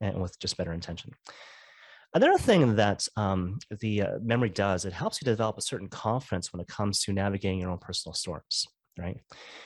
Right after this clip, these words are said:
So, um, basically the whole thing with this, right? You gotta have, uh, an acute memory of what God has done for us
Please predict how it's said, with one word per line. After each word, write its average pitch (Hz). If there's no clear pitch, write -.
So, 143
um, 131
basically 196
the 104
whole 135
thing 110
with 90
this, -
right? 85
You 131
gotta 180
have, 170
uh, 110
an 104
acute -
memory 113
of 95
what 131
God 120
has 107
done 107
for 101
us 87